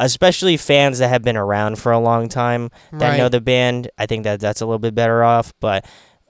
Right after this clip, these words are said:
Speaker 1: um, I don't know. Like, it's, it, I, I find, like, that that's always a confusing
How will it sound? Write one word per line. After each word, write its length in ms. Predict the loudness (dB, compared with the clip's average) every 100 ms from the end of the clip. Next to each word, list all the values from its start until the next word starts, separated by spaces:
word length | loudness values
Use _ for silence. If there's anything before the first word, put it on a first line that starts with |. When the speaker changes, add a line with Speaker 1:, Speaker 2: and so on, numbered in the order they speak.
| -6
Speaker 1:
um, 420 | -2 0 -2 -8 -16 _ _ _ 2
I 60 |
don't 160 | 4 4
know. 220 | 0 -2
Like, 200 | -6 -6
it's, 200 | -4 -6 -4
it, 160 | -6 -4
I, 240 | -4 -2 -2
I 40 |
find, 200 | 0 2
like, 180 | 0 0
that 160 | -2
that's 240 | -2 -2 0
always 340 | 0 0 -4
a 60 | -6
confusing 760 | -8 -12 -8 -8 -6 -8 -12